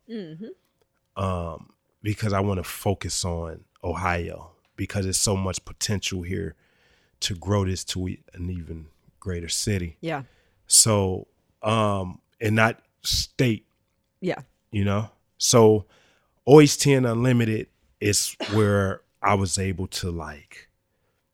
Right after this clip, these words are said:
Speaker 2: be like, "Unlimited." I ain't gotta just be no record label.
Speaker 1: Yeah.
Speaker 2: I ain't just trying to be Puffy.
Speaker 1: Mm-hmm.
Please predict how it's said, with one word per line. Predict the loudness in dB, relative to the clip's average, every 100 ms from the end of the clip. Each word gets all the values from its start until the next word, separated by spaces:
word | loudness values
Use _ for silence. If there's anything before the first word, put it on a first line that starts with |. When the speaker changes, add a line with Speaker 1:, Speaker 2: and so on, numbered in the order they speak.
| _
Speaker 2:
be | -10
like, | -10 -12 -10
"Unlimited." | -6 -4 -4 -4 -6 -8 -10 -10 _ _ _ _ _ _ _ _ -6
I | -2
ain't | 0
gotta | 0 0
just | 0
be | 2 4
no | 4
record | 4 2 0 -2
label. | -2 -2 -2 -6 -10
Speaker 1:
Yeah. | -12 -10 -12 -14 -4
Speaker 2:
I | 0
ain't | 0
just | 0 -2 0
trying | 0 2
to |
be | 0 -2
Puffy. | 2 2 2 -2 -12 -18 _ -10
Speaker 1:
Mm-hmm. | -8 -8 -10 -14